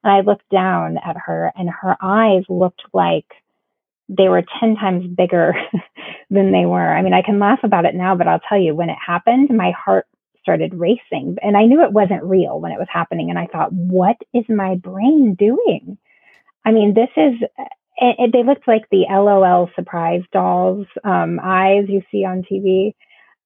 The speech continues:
And it was just remarkable to be going through that. Um, and it would worsen as the night would go on, and then I would come out of it, um, in the early morning hours. That started, and I was almost embarrassed to tell anyone, um, because I had not heard of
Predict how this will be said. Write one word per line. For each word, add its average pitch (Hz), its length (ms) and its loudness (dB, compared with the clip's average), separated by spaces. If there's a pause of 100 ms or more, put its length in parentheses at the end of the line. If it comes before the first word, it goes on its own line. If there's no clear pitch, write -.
(760)
And 285 120 4
it 277 120 0
was 277 240 0
just 240 200 0 (120)
remarkable 214 880 0
to 233 80 -2
be 220 100 2
going 220 300 0
through 240 260 -4
that. - 360 -6
Um, 202 160 -2
and 214 200 0
it 208 120 2
would 202 120 0
worsen 202 460 2
as 240 180 0
the 226 80 -2
night 196 160 0
would 220 120 -2
go 220 100 0
on, 202 180 0
and 202 140 0
then 180 80 0
I 180 100 0
would 190 280 0
come 185 180 -4
out 349 220 0
of 208 120 0
it, 180 280 2
um, 180 180 -4
in 185 120 -2
the 185 180 -2
early 185 240 -2
morning 202 340 -4
hours. 190 400 0 (400)
That 294 240 0 (160)
started, 190 500 4
and 185 80 -6
I 185 100 2
was 202 120 0
almost 277 320 0
embarrassed 175 500 -2
to 160 160 -6
tell 160 180 0
anyone, 165 560 -2 (400)
um, 180 180 0
because 196 220 -2 (140)
I 294 140 2
had 214 140 0
not 175 200 0
heard 160 300 0
of 160 140 0